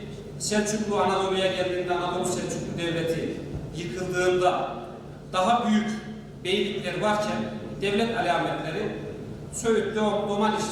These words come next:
e, yaylasında Kaya aşiretine Osman Bey'e nasıl teslim edildiyse, daha büyük beylikler de ona tabi olduysa, aynı şekilde Gazi Mustafa Kemal Atatürk bu Kurtuluş Meşalesi'ni, İstiklal Savaşı'nı başlattığında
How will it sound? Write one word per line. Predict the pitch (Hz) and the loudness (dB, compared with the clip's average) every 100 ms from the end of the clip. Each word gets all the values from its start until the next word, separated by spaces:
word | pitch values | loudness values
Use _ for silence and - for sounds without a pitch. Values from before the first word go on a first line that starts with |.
| - - 139 | -4 -6 -4
e, | |
yaylasında | 139 190 196 160 160 160 196 202 202 - - - - - - - - | -2 2 2 2 0 -2 -2 -2 -4 -6 -8 -10 -10 -10 -12 -10 -2
Kaya | 247 233 - | 2 4 4
aşiretine | - - - 160 190 196 | 2 0 -4 -4 -2 -2
Osman | 196 190 185 | -2 0 0
Bey'e | 165 160 | 0 0
nasıl | 151 156 151 | 0 -2 -4
teslim | 143 139 127 - 147 | -4 -4 -2 -2 -2
edildiyse, | 160 156 160 - 180 - - - - - - - | -2 -2 -2 -2 -4 -4 -8 -10 -10 -10 -10 -2
daha | 160 214 233 | 2 4 4
büyük | 226 214 - | 2 0 2
beylikler | 190 196 190 190 202 - | 0 2 -2 0 0 0
de | - - | 0 0
ona | - - - - - - - - - - - 175 | 2 2 2 -2 -6 -8 -12 -12 -14 -14 -10 2
tabi | 190 202 208 185 | 4 6 4 2
olduysa, | - 160 147 - - - - | 0 -2 -2 -4 -4 -6 -2
aynı | 254 233 202 | 0 2 2
şekilde | 190 - 160 156 165 | 0 -4 -6 -4 2
Gazi | 185 185 185 | 4 4 -2
Mustafa | 185 185 185 180 | -4 -4 -4 -4
Kemal | 185 175 | -4 -2
Atatürk | 180 180 180 170 - - - - - - - - | -2 0 -4 -4 -8 -10 -10 -12 -12 -12 -12 0
bu | 214 220 220 220 - - | 2 4 2 -2 -4 -4
Kurtuluş | 214 220 226 214 | -2 0 2 2
Meşalesi'ni, | 196 180 170 156 147 156 - | 2 2 2 2 -2 -4 -6
İstiklal | - - 226 233 | -6 -2 2 2
Savaşı'nı | 185 175 156 156 156 | 2 -2 -2 -4 2
başlattığında | 180 175 143 147 151 143 147 208 - | 2 2 -4 -4 -4 0 0 0 -4